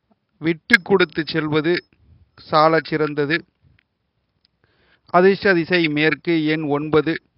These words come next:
புனர்பூசம், பூசம், ஆயில்யம் நட்சத்திரக்காரர்களுக்கு சிந்தனைகள் அதிகரிக்கும். சிம்ம ராசி அன்பர்களே,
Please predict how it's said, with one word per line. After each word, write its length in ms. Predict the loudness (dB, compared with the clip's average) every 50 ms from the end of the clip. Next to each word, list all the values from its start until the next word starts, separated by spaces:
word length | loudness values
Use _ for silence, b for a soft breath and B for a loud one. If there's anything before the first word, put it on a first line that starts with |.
| _ _ -4
புனர்பூசம், 720 | -2 0 2 2 2 0 0 0 0 0 0 -2 -4 -4 -2
பூசம், 420 | 0 2 2 2 0 0 -2 0 0
ஆயில்யம் 600 | 0 0 0 0 -2 -2 -2 -2 -2 -2 -4 -4
நட்சத்திரக்காரர்களுக்கு 1160 | -2 -2 -2 -2 -2 -4 -4 -4 -4 -4 -2 -2 0 0 -2 -2 -4 -6 -6 -6 -6 -6 -8
சிந்தனைகள் 800 | -8 -8 -8 -8 -8 -2 0 0 2 2 2 2 2 2 2
அதிகரிக்கும். 680 | 2 2 0 0 -2 -2 -4 -4 -6 -4 -4 -4 -4 -4 _ _ _ _ _ _ _ _ _ _ _ _ _ _ _ _ _ _ _ _ _ _ _ _ _ _ _ _ _ -20 -20 _ _ _ _
சிம்ம 420 | -14 -8 -6 -4 -2 2 2 4
ராசி 440 | 6 8 8 6 6 4 0 -2 -2
அன்பர்களே, 440 | -2 0 0 0 -2 0 -2 -4